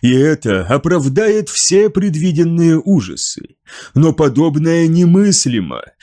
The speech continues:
Император всегда идеально всё планировал. Он всеведущ. Примарх допустил шальную мысль,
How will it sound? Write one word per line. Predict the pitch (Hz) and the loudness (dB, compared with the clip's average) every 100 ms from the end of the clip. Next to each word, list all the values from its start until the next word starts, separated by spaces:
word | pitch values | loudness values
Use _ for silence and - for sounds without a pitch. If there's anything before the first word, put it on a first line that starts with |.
| - - | -20 0
Император | 151 156 147 143 156 175 180 156 | 0 2 2 2 2 0 0 0
всегда | - 180 156 151 180 196 | -2 -2 -2 0 2 0
идеально | - 170 156 185 196 190 190 | 0 2 2 2 2 0 0
всё | 165 - 160 | -2 0 0
планировал. | - 160 170 180 95 55 50 53 - _ _ - | 0 0 0 -2 -4 -10 -12 -16 -20 _ _ -2
Он | 139 175 165 | 2 2 2
всеведущ. | - 175 165 160 185 175 131 98 - - - - - | 0 0 2 2 2 2 -2 -4 -6 -10 -14 -20 -6
Примарх | - 147 147 170 180 143 | 0 2 2 0 0 -2
допустил | 117 151 196 170 - 202 190 | -4 -2 0 -2 -2 0 0
шальную | - 170 165 160 156 120 | 0 0 0 2 2 2
мысль, | 160 - 202 123 | 0 0 -2 -4